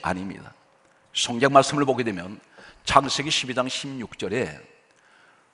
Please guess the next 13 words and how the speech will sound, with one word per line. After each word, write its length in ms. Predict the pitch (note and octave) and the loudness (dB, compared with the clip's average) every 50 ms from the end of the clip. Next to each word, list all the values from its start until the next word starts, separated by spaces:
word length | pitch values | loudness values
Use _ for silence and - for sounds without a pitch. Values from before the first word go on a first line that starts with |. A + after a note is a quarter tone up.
| _ _ _ _ _ _ _ _ _ _ _ _ _ _ _ - | _ _ _ _ _ _ _ _ _ _ _ _ _ _ _ -8
끼니 260 | - G#3 F#3 F#3 F3+ | -4 0 2 2 4
걱정하면서 680 | - D#3 C3+ - - D3+ C#3 C#3 C3+ C3+ - - C#3 | 4 4 2 2 2 4 6 8 6 6 4 0 0
내려왔던 760 | C3 B2+ A#2 A#2 A#2+ B2+ C3+ B2 A#2+ - - - C#3 B2+ A#2+ A2+ | 0 0 2 2 2 4 4 4 2 2 0 -4 -6 -4 -4 -4
사람들에게 920 | - - A2 G#2+ G2+ G2 F2+ F#2 F2 F2+ F#2 F#2+ A#2 A2+ F#2 E2+ - - - | -6 -4 -2 -2 -2 -2 -4 -8 -8 -8 -6 -4 -4 -4 -4 -4 -8 -12 -12
하나님께서 420 | - - C3 C3 C3+ C3 D3 C#3+ - | -8 -4 -4 -4 -4 -4 -4 -6 -4
어떤 400 | - G#2+ A2+ - - C#3 C#3+ C#3+ | -2 -4 -4 -4 -6 -8 -8 -8
축복을 380 | - - - - - B2 A#2+ G#2+ | -10 -12 -12 -10 -10 -8 -6 -6
하시냐면 580 | G2+ G2 - - F#2+ F2 F#2+ A#2+ A#2+ G2 E2+ - - - | -6 -6 -8 -8 -8 -6 -6 -6 -6 -8 -10 -12 -4 2
다섯 260 | - A#2+ A2 - - | 2 2 2 2 2
가지를 280 | - A#2+ A#2 C#3 D3+ | 2 2 2 0 -4
주시는데 800 | C#3+ - B2 - - G#2+ F2+ F2 F2+ E2+ G2 G2+ G2+ A2+ A#2+ A2 - _ _ _ _ _ _ _ _ _ _ _ _ _ _ _ _ - | -6 -8 -8 -8 -8 -8 -8 -8 -8 -6 -6 -6 -6 -8 -12 -18 -20 _ _ _ _ _ _ _ _ _ _ _ _ _ _ _ _ 4
양을 300 | G2+ G#2 G#2+ A#2 C3+ C3+ A#2+ | 6 6 6 6 2 -2 -2
주시고 540 | B2+ A2 - - G#2 F#2+ E2+ F#2+ G#2 B2+ | -4 -6 -6 -6 -6 -6 -6 -8 -8 -10